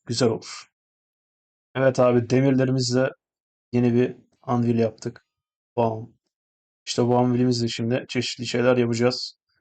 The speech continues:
Şu an bir şey yapmayacağız. Şu an X P kasmamız lazım. Gaz kestim abi. Gördüğünüz gibi gözyaşını da aldım. Bununla kendime hemen bir potion yapacağım. Evet abi, ilk otuz level enchant'ımız.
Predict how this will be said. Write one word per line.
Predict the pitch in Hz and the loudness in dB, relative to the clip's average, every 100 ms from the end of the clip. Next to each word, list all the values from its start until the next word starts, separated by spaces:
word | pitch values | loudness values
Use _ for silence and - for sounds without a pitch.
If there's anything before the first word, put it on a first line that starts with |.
| _ - | _ -4
Şu | 220 | -2
an | |
bir | 127 | 0
şey | - | 2
yapmayacağız. | 110 107 107 104 | 2 0 -4 -2
Şu | 139 | 0
an | 135 | 0
X | 127 - | -4 -4
P | 123 | -4
kasmamız | 117 110 113 107 101 | -4 -6 -8 -8 -8
lazım. | 104 104 - _ _ _ _ _ _ _ _ _ _ | -8 -10 -14 _ _ _ _ _ _ _ _ _ _
Gaz | 131 131 - | -2 -2 -2
kestim | 170 143 - 127 | 0 0 0 2
abi. | 120 120 139 - | 2 0 -6 -10
Gördüğünüz | - 123 123 120 | -4 -2 0 -2
gibi | 127 | -4
gözyaşını | 120 123 120 123 - 127 | 0 2 2 -2 -2 0
da | 123 | 2
aldım. | 117 120 123 | 0 -2 -2
Bununla | 127 127 127 | -2 -2 -2
kendime | 131 127 123 123 | 0 0 2 2
hemen | 127 123 120 | 2 0 -2
bir | 135 _ _ _ _ | -4 _ _ _ _
potion | 123 117 - 123 | 0 0 0 -2
yapacağım. | 117 110 107 110 - _ _ _ _ _ - | -2 -6 -8 -10 -14 _ _ _ _ _ -4
Evet | 135 123 123 120 | 2 4 4 2
abi, | 120 120 | 0 2
ilk | 160 170 | 2 0
otuz | - 147 - 147 147 | 0 0 2 4 4
level | 139 135 | 6 4
enchant'ımız. | 135 - 127 123 127 123 | 2 2 0 0 -2 -2